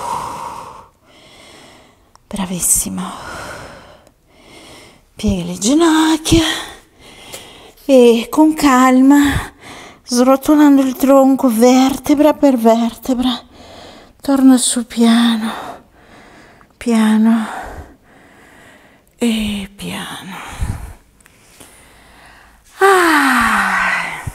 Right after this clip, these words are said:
Dimmi la verità, è una magia, vero? Rilassa le spalle, inspira.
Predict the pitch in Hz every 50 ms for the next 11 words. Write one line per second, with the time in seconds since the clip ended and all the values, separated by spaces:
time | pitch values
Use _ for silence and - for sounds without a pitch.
0 | - - - - - - - - - - - - - _ _ _ _ - - -
1 | - - - - _ _ _ _ _ _ _ _ _ _ _ _ _ - 190 214
2 | 220 233 226 214 208 202 202 208 208 208 - 190 175 185 196 196 202 208 208 180
3 | 190 180 175 175 175 170 175 202 214 220 208 208 208 220 254 262 254 247 - -
4 | - - - 226 - - - - - - - - - - - - - _ _ -
5 | 202 185 190 196 - - 214 190 175 185 185 - - 262 254 277 277 226 214 208
6 | - - - 269 277 294 311 339